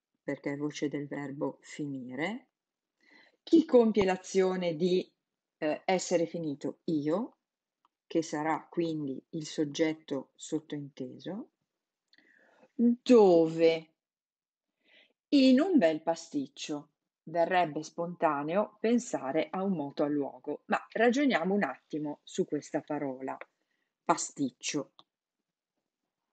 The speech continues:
Veramente esiste un pasticcio in cui io possa infilarmi? Mm, direi proprio di no. Il pasticcio è,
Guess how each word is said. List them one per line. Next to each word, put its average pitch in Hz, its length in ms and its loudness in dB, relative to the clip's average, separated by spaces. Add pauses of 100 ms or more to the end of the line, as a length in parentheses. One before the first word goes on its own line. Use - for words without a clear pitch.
(1200)
Veramente 175 1040 4 (100)
esiste 180 880 0 (800)
un 190 160 2
pasticcio 196 560 2
in 180 180 0
cui 190 300 4
io 190 200 4
possa 185 380 0
infilarmi? 175 960 0 (160)
Mm, 156 200 -6
direi 160 420 2
proprio 156 340 0
di 151 140 -4
no. 185 300 0
Il 156 100 -20
pasticcio 160 640 -2
è, 147 380 -4